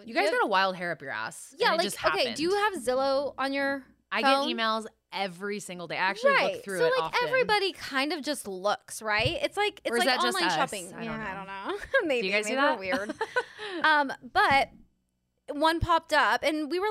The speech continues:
Speaker 2: like, going to, to open houses, like, um, every Sunday, just kind of here and there to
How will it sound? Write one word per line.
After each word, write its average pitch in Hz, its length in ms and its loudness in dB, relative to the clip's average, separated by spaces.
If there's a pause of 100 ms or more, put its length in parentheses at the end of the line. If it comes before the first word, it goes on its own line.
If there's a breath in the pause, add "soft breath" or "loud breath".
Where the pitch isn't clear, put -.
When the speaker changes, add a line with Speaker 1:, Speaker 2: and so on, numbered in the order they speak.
(120)
Speaker 2:
like, 302 80 -4
going 285 300 0
to, 240 360 -4
to 214 300 -8
open 220 200 -12
houses, 214 380 -12
like, 196 380 -10 (120)
um, - 380 -12 (120)
every 233 200 -2
Sunday, 214 360 -4
just 214 320 -12
kind 208 240 -6
of 185 200 -6 (200)
here 202 200 -8
and 196 140 -10
there 165 240 -6
to - 360 -8